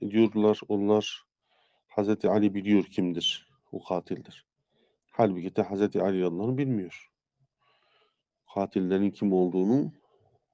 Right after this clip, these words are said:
bilmiyordu. Yani kendince onlar kendilerini haklı görüyorlar ama normalde haklı değiller.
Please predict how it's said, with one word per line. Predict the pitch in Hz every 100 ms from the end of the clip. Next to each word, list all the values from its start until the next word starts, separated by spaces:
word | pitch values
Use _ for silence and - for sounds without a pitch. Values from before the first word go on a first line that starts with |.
| _
bilmiyordu. | 131 135 110 95 80 82 - _ _ _ _ _ _ _ -
Yani | - -
kendince | - 98 104 127 110
onlar | 98 98 101
kendilerini | - 98 92 104 113
haklı | 110 - 127
görüyorlar | 107 92 95 120 151 - _ _ _ - -
ama | 123 113 -
normalde | - - 113 98 98 104
haklı | 113 - 143 139
değiller. | 135 107 92